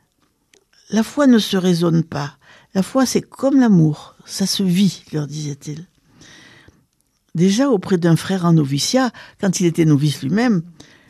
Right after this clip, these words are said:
qui était prêtre, prêtre aguerri, euh,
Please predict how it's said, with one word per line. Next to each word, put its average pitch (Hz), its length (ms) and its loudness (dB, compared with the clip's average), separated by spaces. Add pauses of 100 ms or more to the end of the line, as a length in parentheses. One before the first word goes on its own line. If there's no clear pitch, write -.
(100)
qui 165 100 -4
était 170 160 2
prêtre, - 640 -4 (440)
prêtre 180 600 -4
aguerri, 165 720 0
euh, 135 140 -4